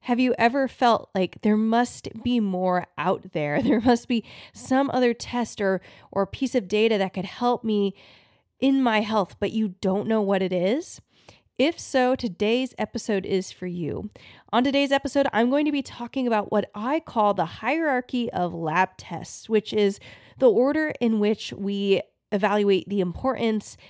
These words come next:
and relevance of lab tests in functional health and in the Better Belly practice. I'm gonna share with you about the lab tests that we've done with our clients, the order we do them in,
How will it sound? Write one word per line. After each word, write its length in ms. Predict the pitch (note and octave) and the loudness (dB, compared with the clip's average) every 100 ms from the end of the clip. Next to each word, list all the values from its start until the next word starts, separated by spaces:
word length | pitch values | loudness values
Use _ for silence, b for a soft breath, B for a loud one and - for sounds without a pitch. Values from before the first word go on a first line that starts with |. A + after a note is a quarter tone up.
| B - | B -2
and 300 | G3 F#3+ F3+ | 0 0 0
relevance 600 | A3 A#3 A#3+ G3 D#3 E3+ | -2 0 0 0 -2 -2
of 180 | G3+ F3+ | -4 -2
lab 260 | F3+ F3+ | 0 0
tests 420 | F#3+ G#3 F3 - - | -4 -6 -6 -6 -8
in 160 | G#3 G3 | -4 -4
functional 640 | F#3+ F#3+ G3 - F#3 F3 | -4 -6 -6 -4 0 0
health 340 | F#3 F3 D#3+ - | 0 -2 -2 -4
and 420 | F#3 F#3 F3 F3 - | -4 0 0 -2 -4
in 240 | G3 F#3 | -4 -2
the 60 | F#3 | -2
Better 260 | F3+ F3 E3+ | -2 -2 -2
Belly 240 | D#3+ D3 | -4 -6
practice. 720 | - C#3 C3 - - - - B B B | -6 -10 -10 -12 -12 -12 -14 B B B
I'm 80 | G3+ | 0
gonna 200 | A3 A3 | 4 2
share 300 | - - A3 | 0 -2 0
with 220 | A#3+ A#3 | 2 -2
you 320 | A3+ G#3+ G#3 G#3 B B | -2 4 4 2 B B
about 220 | G3 G3+ | -2 0
the 100 | F#3+ | 0
lab 240 | F3+ F#3+ G#3+ | 2 2 0
tests 320 | B3 A#3 - | -2 -2 -2
that 160 | F#3+ | -4
we've 160 | F3+ G3 | -2 -2
done 200 | G3+ F#3 | 0 0
with 120 | F3 - | -2 0
our 180 | A#3 | 0
clients, 440 | C4+ - B3+ B3+ A3+ | 0 -2 0 0 -2
the 120 | G3 | -4
order 260 | - A3 A#3+ | 0 0 2
we 120 | A#3 | 0
do 200 | A3 G#3+ | 2 0
them 320 | G#3+ G#3 G#3 | 2 2 4
in, 220 | G3+ G3+ | 4 2